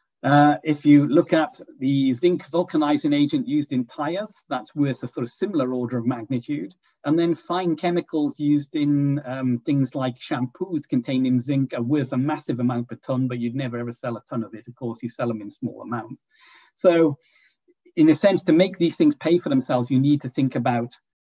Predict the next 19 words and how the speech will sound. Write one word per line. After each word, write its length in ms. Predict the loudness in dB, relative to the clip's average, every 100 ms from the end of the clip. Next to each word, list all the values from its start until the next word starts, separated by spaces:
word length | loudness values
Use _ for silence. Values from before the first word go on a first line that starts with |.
| _
actually 340 | -6 -6 -2 -4
turning 380 | 0 2 2 2
them 140 | 4
into 200 | 2 2
things 320 | -2 0 0
of 80 | -2
higher 320 | -8 -8 -6
value, 580 | -4 -4 -4 -4 -6 -8 -10 _ -8
and 180 | -2 0
also 280 | 0 0
a 60 | -4
convincing 560 | 0 2 2 2 0 4
reason 360 | 6 6 4
you 100 | 2
would 160 | 0 0
use 200 | -2 0
recycled 520 | -4 -4 -6 -6 -2
mine 320 | -2 0 0
water 460 | 0 0 0 -2